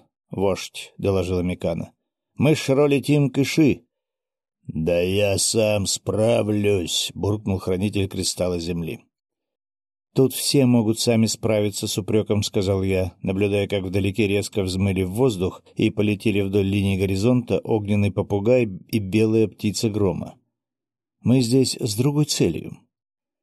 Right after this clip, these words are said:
А цель была всё та же, что мы преследовали последние месяцы. Отработка взаимодействия хранителей в боевых условиях.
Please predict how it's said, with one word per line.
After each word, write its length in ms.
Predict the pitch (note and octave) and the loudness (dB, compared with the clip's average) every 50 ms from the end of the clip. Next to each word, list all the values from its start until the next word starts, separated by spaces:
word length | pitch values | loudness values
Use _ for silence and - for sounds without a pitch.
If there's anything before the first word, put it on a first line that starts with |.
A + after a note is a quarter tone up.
| _ _ _ _ _ _ _ | _ _ _ _ _ _ _
А 120 | - B2+ | -4 -4
цель 200 | B2+ - A#3 A3 | 0 0 0 0
была 280 | F#3+ D#3+ D#3+ E3 F3+ E3 | 4 4 4 4 4 2
всё 200 | E3+ - F3+ E3 | 2 0 0 0
та 300 | E3+ - - C3+ C3 B2+ | 0 2 2 4 4 4
же, 180 | A2 A2 A#2 G#2 | 4 2 0 0
что 280 | - - - A#2 A2 | -2 -4 0 2 4
мы 160 | G#2+ A2 G#2+ | 4 4 2
преследовали 880 | G#2+ _ _ - - A2 G2+ - - - B2 D#3+ F#3 F#3 A3 A2 G#3+ F#3 | 0 _ _ -4 -2 -2 -2 0 -2 -2 0 0 0 2 0 0 0 0
последние 640 | F#3 - - C#3+ - - F#2 G2+ G#2+ A2+ A2 A2 F#2 | 0 -2 -2 -2 -2 0 0 0 0 0 0 0 0
месяцы. 600 | D#2+ D#2 D#2 D2+ - - - - - - F#2 - _ _ _ _ _ _ _ _ _ - | 0 0 -2 -4 -6 -6 -4 -6 -6 -6 -8 -10 _ _ _ _ _ _ _ _ _ -2
Отработка 580 | - A#2 A#2 B2 C3 A#2+ A#2+ A#2 - - - A2+ | -2 0 2 2 2 2 2 0 0 0 -2 -2
взаимодействия 800 | G#2 G2+ G#2+ G#2+ G#2 G#2+ G#2+ G#2 G#2 F#2+ - - G#2+ G2+ G2 | 0 2 2 2 2 2 2 2 0 -2 -2 0 0 0 0
хранителей 540 | - - A#2+ C3 D#3 G3+ G3 - F#3 E3+ D3 | 0 -2 -2 -2 -2 -2 -2 -2 0 0 0
в 80 | G#2 F2 | 0 0
боевых 420 | E2+ F#2+ F#2 F#2 G2 B2+ C3+ - | 0 0 0 2 0 -2 -2 -2
условиях. 760 | G2 - - - F2+ F#2 F#2 F2+ E2+ F2 F2 F2 - - | -6 -8 -6 -4 -2 -2 -2 -2 -2 -4 -6 -6 -8 -16